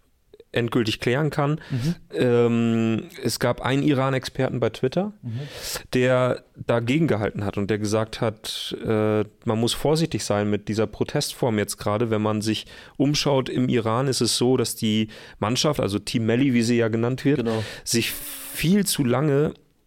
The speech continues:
Speaker 1: nicht solidarisiert hat mit den, mit den Protesten, ähm, mit den Protestierenden, sondern sich sogar noch wenige, äh, Tage vor W-M-Beginn mit, äh, Re-, mit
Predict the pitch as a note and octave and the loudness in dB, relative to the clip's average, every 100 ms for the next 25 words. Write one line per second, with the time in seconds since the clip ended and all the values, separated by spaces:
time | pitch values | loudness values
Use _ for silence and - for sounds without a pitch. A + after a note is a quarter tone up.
0 | _ _ - B2 D3 F3 - - - - | _ _ -2 2 4 2 -2 -6 -4 0
1 | A#2 G#2 G#2 G2 G#2+ A#2+ A2 A2 A#2+ A2 | 2 2 2 2 0 0 -2 0 0 0
2 | A2 - A#2 A#2+ G#2+ - - C#3 - - | -2 -2 -2 -2 -2 -4 -2 -4 -4 0
3 | F#3+ - - - - - - - A2+ A2+ | -2 -2 -20 -20 -20 -20 -10 0 4 4
4 | A2+ A2+ A2+ A2 G#2+ - G#2 - C3+ D#3+ | 4 4 2 0 -2 -2 -2 -2 2 4
5 | F3+ F#3 G3 - - - - - - _ | 4 2 0 -8 -20 -20 -20 -20 -20 _
6 | - A2+ B2+ C3 C3 C3 B2+ - - A#2 | -8 -2 2 2 2 2 0 -4 -6 -2
7 | B2 - B2+ A#2+ A#2 A#2 - - C3+ A2+ | 0 2 2 2 0 -2 -6 -8 -6 0
8 | C3 E3 D3+ C#3 B2+ B2+ - A#2+ A2+ - | 2 4 4 4 4 2 2 0 0 -2
9 | B2+ C3 C3 - B2+ B2+ - C#3 C#3+ B2+ | 0 0 0 0 0 2 2 2 2 2
10 | B2 C3 C3 - A#2 A#2+ B2 - - - | 2 2 -2 -2 0 0 -2 -8 -8 -4
11 | - - - - A2+ A2 C3+ A#2+ A#2+ - | -4 -4 -10 -4 -2 -2 0 -2 -2 -18